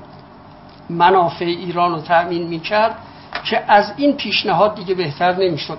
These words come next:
ارائه کرد. حالا من نمی‌خوام وارد تجزیه و تحلیل این بشم، چرا؟ برای اینکه سی و چند ساله در این کتاب‌هایی که هواداران مصدق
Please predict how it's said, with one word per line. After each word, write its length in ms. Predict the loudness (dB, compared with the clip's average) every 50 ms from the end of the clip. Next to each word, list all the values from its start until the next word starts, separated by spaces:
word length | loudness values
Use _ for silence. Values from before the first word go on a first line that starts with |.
| -10 -10
ارائه 320 | -8 -8 -8 -8 -8 -10
کرد. 240 | -12 -12 -14 -14 -16 -18 -20 -20 -20 -20 -20 -20 -20 -20 -20 -20 -20 -20 -20 -16 -14
حالا 260 | -2 2 2 4 4
من 180 | 4 4 2 2
نمی‌خوام 460 | 2 0 0 -2 0 0 0 0 2
وارد 400 | 0 0 0 0 -2 -4 -6 -8
تجزیه 460 | -4 -2 -2 -2 -2 -4 -6 -6 -8
و 40 | -4
تحلیل 440 | 0 0 0 0 0 -2 -4 -2 0
این 200 | 0 0 0 -2
بشم، 380 | -4 -6 -4 -2 -2 -2 -2 -4 -8 -14 -18 -20 -20 -20 -20 -14 -10
چرا؟ 460 | -4 -2 0 2 4 6 6 6 4
برای 340 | 4 2 2 2 2 0 -2
اینکه 260 | -4 -6 -6 -6 -6
سی 240 | -8 -8 -6 -6 -4
و 80 | -4 -4
چند 420 | -4 -6 -4 -2 0 0 -2 -2
ساله 480 | -6 -8 -4 -2 -2 -2 -2 -4 -8 -8 -10 -14 -18 -20 -20 -20 -20 -20 -20 -20 -6 0
در 220 | 2 2 2 2 0 -4
این 220 | -4 -4 -4 -4
کتاب‌هایی 760 | -6 -6 -6 -6 -6 -4 -2 -2 -2 -2 -4 -2 -2 -2 -2
که 340 | -2 -4 -4 -4 -4 -4 -6 -8
هواداران 720 | -4 -2 -2 -2 -2 -4 -4 -4 -4 -2 -2 0 0 0 0
مصدق 540 | 0 -2 -4 -2 0 -2 0 -2 -4 -8